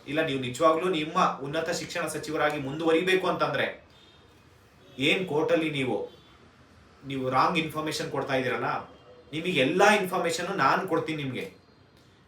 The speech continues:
already ನಿಮ್ಗೆ ಎಲ್ಲ ಇನ್ಫಾರ್ಮೇಶನ್ ಸ್ಟೂಡೆಂಟ್ಸ್ ನಿಮಗೆ ಕಳ್ಸಿಕೊಟ್ಟಿದ್ದಾರೆ. ಆದ್ರೂ ನೀವು ಕೋರ್ಟಿಗೆ ಕನ್ಫ್ಯೂಷನ್ ಮಾಡಿಸಿ ನಿಮ್ ಪರವಾಗಿ ನ್ಯಾಯ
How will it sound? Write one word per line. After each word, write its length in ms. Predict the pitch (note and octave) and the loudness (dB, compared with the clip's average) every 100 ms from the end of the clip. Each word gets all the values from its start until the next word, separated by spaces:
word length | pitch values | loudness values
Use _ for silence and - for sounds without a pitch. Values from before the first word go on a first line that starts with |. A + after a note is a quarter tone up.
| _ C#3+ | _ -2
already 240 | D#3+ F#3 F#3+ | 0 0 0
ನಿಮ್ಗೆ 220 | E3+ C#3 | 0 0
ಎಲ್ಲ 220 | C#3+ F#3+ | 4 6
ಇನ್ಫಾರ್ಮೇಶನ್ 680 | G3+ F3+ F3+ F3 F3 F3+ G3 | 4 2 0 0 -2 -2 -4
ಸ್ಟೂಡೆಂಟ್ಸ್ 400 | - F3 F#3 F3 | -2 -2 -2 -4
ನಿಮಗೆ 200 | F3+ F#3 | -4 0
ಕಳ್ಸಿಕೊಟ್ಟಿದ್ದಾರೆ. 760 | D#3+ - G3 F#3 D#3+ - - - - - - _ _ - - A#2+ | 0 2 2 4 4 2 -2 -12 -20 -20 -20 _ _ -20 -10 4
ಆದ್ರೂ 420 | D#3 G#3+ A3+ A3 | 8 8 8 4
ನೀವು 320 | G#3+ G#3 G3+ | 4 2 2
ಕೋರ್ಟಿಗೆ 440 | F3+ F#3+ F#3+ F#3+ | 2 2 2 2
ಕನ್ಫ್ಯೂಷನ್ 520 | E3 - - - F#3 F3 | 2 0 -2 -2 0 0
ಮಾಡಿಸಿ 480 | E3 - D3 B2 C3+ | 0 0 -4 -4 -6
ನಿಮ್ 200 | D#3+ F3 | -6 0
ಪರವಾಗಿ 580 | D#3+ D#3+ D#3 C#3 - B2+ | 4 6 4 2 -4 -2
ನ್ಯಾಯ 280 | B2+ D#3 | 0 2